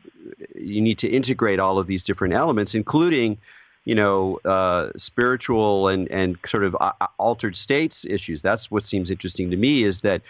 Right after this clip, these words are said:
even in a very, um, even if you're, like, very much just interested in real world effect, or you're approaching it as a sociologist,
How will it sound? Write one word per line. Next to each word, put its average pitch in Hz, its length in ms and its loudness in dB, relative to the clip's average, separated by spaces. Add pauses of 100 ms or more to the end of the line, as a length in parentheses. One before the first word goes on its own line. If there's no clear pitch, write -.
(260)
even 110 280 2
in 98 140 4
a 92 80 2
very, 98 500 2 (280)
um, 90 480 0 (540)
even 113 200 4
if 101 100 0
you're, 104 160 4
like, 92 180 2
very 110 280 0
much 104 320 -2
just 107 240 -4
interested 104 400 -4
in 92 160 -2
real 110 260 2
world 104 320 2
effect, 101 500 -2
or 98 40 -2
you're 92 160 0
approaching 101 420 -2
it 98 100 0
as 95 160 0
a 95 60 -6
sociologist, 98 880 -2